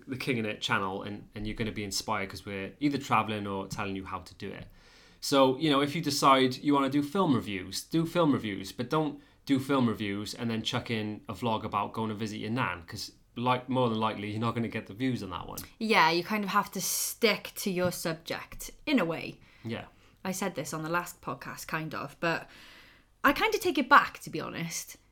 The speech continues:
Speaker 2: because who am I to be able to just, um, you know,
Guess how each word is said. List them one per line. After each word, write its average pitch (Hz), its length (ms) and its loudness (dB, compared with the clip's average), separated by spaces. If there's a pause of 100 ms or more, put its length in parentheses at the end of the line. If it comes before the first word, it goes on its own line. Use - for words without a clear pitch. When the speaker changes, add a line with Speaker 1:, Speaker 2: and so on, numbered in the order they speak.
(160)
Speaker 2:
because 294 440 0 (340)
who 190 360 4
am 196 140 2
I 160 380 4 (180)
to 240 60 2
be 262 200 6
able 233 340 6 (140)
to 214 420 0 (840)
just, 269 280 0 (340)
um, 214 480 -4 (600)
you 294 80 0
know, 160 240 -2